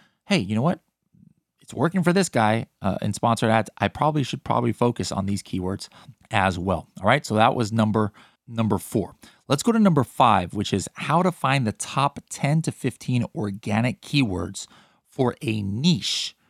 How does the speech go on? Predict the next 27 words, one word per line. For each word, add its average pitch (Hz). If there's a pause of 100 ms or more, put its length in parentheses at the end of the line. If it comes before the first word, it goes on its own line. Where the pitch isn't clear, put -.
(280)
or 110 (120)
group 117 (140)
of 101
products, - (100)
all 90
right? 107 (440)
So 135
first 190
of 101
all, 92
how 139
can 151
you 135
find 110 (720)
the 131
niche 113
of 101
products? 87 (260)
Uh, 95
there's 147
one 165
way. 87 (340)
Let's 147
just 165
say 156
I 117
have, 120